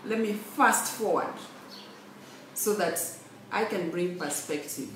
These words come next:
again to you. Coronavirus is here. We are forced to be at home. We are forced to work from home.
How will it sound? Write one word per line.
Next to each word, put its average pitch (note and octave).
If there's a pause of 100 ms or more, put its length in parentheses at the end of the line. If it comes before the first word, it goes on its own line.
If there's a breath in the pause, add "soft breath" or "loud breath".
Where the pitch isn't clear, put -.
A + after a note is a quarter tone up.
(280)
again D3 (100)
to A#2
you. - (2250)
Coronavirus A#3+
is F#3+
here. G3 (260)
We G3+
are F#3+
forced -
to A3
be G3
at F#3
home. G3 (100)
We F#3
are F3 (140)
forced G#3+
to - (180)
work F3
from -
home. D3